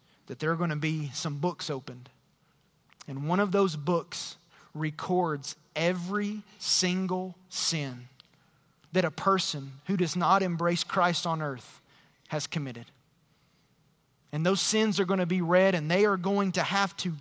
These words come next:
give an account before God for the sins that they're guilty of.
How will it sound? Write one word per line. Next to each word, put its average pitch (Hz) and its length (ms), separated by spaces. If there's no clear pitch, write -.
give 226 580
an 190 120
account 208 840
before 175 400
God 160 640
for 165 160
the 151 100
sins 160 400
that 139 140
they're 139 120
guilty 135 360
of. - 160